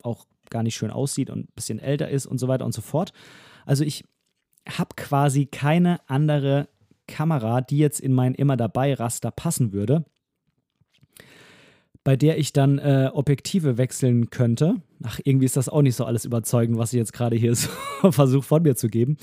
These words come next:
Also ich wollte die Dinge einfach haben, weil sie cool sind. So, jetzt ist es raus.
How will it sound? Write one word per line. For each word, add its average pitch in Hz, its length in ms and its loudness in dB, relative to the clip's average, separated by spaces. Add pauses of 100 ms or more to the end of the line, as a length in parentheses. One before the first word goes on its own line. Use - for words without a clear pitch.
(260)
Also 139 120 4
ich 123 140 0
wollte 175 200 4
die 127 140 0
Dinge 151 260 2
einfach 135 320 -2
haben, 120 200 0
weil 117 120 0
sie - 120 -6 (100)
cool 127 120 4
sind. 104 240 -4
So, 98 240 -4
jetzt 113 200 -4
ist 110 100 -10
es 110 100 -10
raus. 151 280 -2